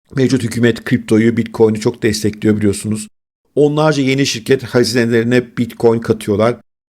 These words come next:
MicroStrategy gibi sırf buna odaklanmış şirketler de var. Daha büyük şirket olup Tesla gibi Bitcoin'i kendi hazinesine katanlar da var. Bankalar tarafında Amerika'da Bitcoin'e yönelik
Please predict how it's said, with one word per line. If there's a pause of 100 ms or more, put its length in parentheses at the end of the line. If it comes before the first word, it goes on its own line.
(140)
MicroStrategy
gibi
sırf
buna
odaklanmış
şirketler
de
var.
Daha
büyük
şirket
olup
Tesla
gibi (340)
Bitcoin'i (260)
kendi
hazinesine
katanlar
da
var. (440)
Bankalar
tarafında
Amerika'da
Bitcoin'e
yönelik